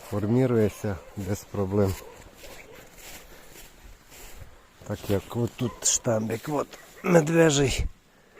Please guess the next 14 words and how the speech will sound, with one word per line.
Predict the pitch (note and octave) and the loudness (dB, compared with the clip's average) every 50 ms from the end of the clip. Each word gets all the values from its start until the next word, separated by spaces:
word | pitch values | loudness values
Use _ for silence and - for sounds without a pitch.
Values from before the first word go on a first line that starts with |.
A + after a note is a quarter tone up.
| - - - _ - | -20 -20 -20 _ -4
внизу | B2+ C3 C3 B2+ B2 A2+ B2 C3 | 0 2 4 4 4 2 2 2
маленький, | B2 A#2+ A#2+ A#2 A2+ A2 G#2+ G#2 - - A#2+ A#2+ | 2 2 2 4 4 4 2 2 0 -2 -2 0
от | G#2+ G#2 - | 0 -2 -2
пішов | _ - G#2+ - - A#2+ A2+ G2+ | _ -6 -6 -4 -4 -4 -4 -4
штамп, | - - - C3 A#2+ A2+ G2 - G#2 | -4 0 4 4 4 4 2 0 -2
він | G2+ G2 | 0 0
жорсткий, | F#2 G2+ A#2 A#2 A2 - - - - F#2+ | 4 6 8 8 8 6 2 -6 -4 -4
устойчивий. | F#2+ - - - - A2+ G#2+ - - - G2+ F#2+ F#2 D#2+ - - - - - - - - - - - - - - | -4 -4 -4 0 2 2 4 2 0 -2 -2 -2 -4 -4 -8 -14 -20 -20 -20 -20 -20 -20 -20 -20 -20 -20 -12 -10
І | C3+ | -10
все, | B2 - - C3 A#2+ | -10 -6 0 0 0
ця | G2+ - - A#2 G#2+ | 0 2 4 4 4
середня | - - A2 G#2 G#2+ G#2 F2+ G2+ G2 | 4 4 4 6 6 6 6 4 2
забереться | F2+ F#2 G#2 G2+ G2 B2 B2+ C3+ C3 - - A#2+ G#2+ | 4 4 2 4 6 6 6 6 4 2 0 -2 -2
зараз | G2 A2 G#2+ G2+ F#2+ - - - | -2 -2 -2 -2 -4 -6 -10 -14